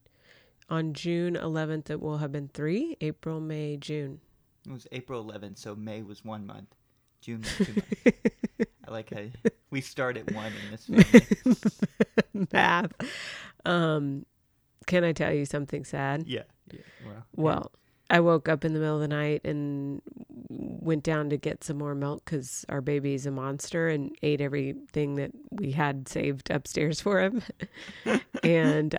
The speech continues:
Speaker 1: I went downstairs and I just, like, got this huge wave.
Speaker 2: Of sadness about
Speaker 1: Yeah.
Speaker 2: Trouser. Mm. Yeah.
Speaker 1: And then I came in to give the milk, and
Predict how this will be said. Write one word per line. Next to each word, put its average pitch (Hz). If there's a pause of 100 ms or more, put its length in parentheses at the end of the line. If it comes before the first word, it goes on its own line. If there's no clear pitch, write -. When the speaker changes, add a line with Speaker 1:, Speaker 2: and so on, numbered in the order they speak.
Speaker 1:
I 143
went 156
downstairs 139
and 139
I 139
just, -
like, 139
got 147
this 151
huge 175
wave. 170 (720)
Speaker 2:
Of 117
sadness 104
about 302
Speaker 1:
Yeah. 440
Speaker 2:
Trouser. 403 (140)
Mm. 117 (1400)
Yeah. - (300)
Speaker 1:
And 185
then 180
I 165
came 170
in 165
to 147
give 147 (100)
the 160
milk, 151
and 143